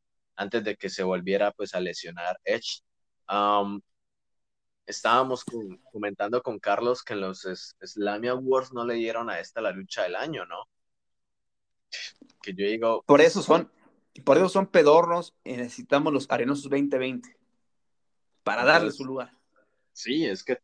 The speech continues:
Speaker 1: teníamos
Speaker 2: <laughs>
Speaker 1: que dárselo, o sea, se lo merecían. Y si pudiéramos escoger otra lucha, sería el Royal Rumble masculino.
Speaker 2: Uf, claro.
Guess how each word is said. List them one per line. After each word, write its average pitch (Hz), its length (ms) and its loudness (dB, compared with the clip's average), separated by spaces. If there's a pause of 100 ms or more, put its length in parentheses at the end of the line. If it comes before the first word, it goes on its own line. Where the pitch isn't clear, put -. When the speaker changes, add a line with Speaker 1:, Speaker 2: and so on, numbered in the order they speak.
Speaker 1:
teníamos 107 600 2
Speaker 2:
<laughs> - 60 -20
Speaker 1:
que 98 100 -12
dárselo, 90 360 -8
o 90 60 -10
sea, 90 240 -2
se 98 120 -8
lo 92 120 -4
merecían. 95 680 -4 (720)
Y 110 580 4 (260)
si - 260 -2
pudiéramos 143 520 6
escoger 113 380 -2
otra 123 220 2
lucha, 127 540 0
sería 107 560 0
el 101 140 -4
Royal 107 340 0
Rumble 113 380 -4
masculino. 104 640 -4 (760)
Speaker 2:
Uf, 143 280 -2
claro. 123 300 -4